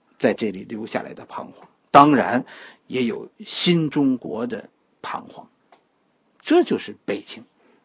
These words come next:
它威严的背后，每一处辉煌，我告诉你，脚下都是废墟。每一寸土地下面都有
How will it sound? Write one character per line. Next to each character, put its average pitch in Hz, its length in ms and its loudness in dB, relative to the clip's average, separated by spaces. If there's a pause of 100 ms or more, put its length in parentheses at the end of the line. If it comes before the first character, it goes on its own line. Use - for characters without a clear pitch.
它 - 120 6
威 285 280 10
严 165 260 8
的 175 100 6
背 151 260 4
后， - 200 2 (260)
每 202 400 12
一 262 240 8
处 269 240 8
辉 202 240 6
煌， 120 320 4
我 127 180 2
告 123 300 6
诉 104 160 -8
你， 110 160 -6
脚 104 300 4
下 160 280 12 (360)
都 196 240 6
是 - 180 -4
废 113 300 4
墟。 - 180 -10 (640)
每 214 320 12
一 277 180 10
寸 330 240 10
土 147 240 4
地 190 180 4
下 156 240 10
面 135 200 6
都 226 200 12
有 190 160 12